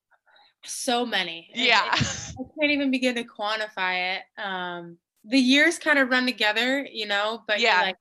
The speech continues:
Speaker 1: "Hey, I remember when we played this team here." And, uh, I remember a special moment when we played Syracuse at, at uconn in the N C A As one year. And I couldn't hit water if I thought of a boat. Like, I
Speaker 2: <laughs>
Speaker 1: was just not hitting the rim,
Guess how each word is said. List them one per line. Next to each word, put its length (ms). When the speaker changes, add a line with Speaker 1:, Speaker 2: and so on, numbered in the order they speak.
Speaker 1:
"Hey, 140
I 140
remember 440
when 260
we 100
played 280
this 200
team 440
here." 380
And, 280
uh, 280
I 80
remember 260
a 40
special 320
moment 200
when 100
we 40
played 220
Syracuse 580
at, 240
at 160
uconn 640
in 140
the 80
N 160
C 120
A 100
As 120
one 200
year. 260
And 100
I 100
couldn't 220
hit 180
water 360
if 120
I 140
thought 280
of 80
a 40
boat. 320
Like, 260
I 120
Speaker 2:
<laughs> 140
Speaker 1:
was 380
just 360
not 600
hitting 300
the 140
rim, 640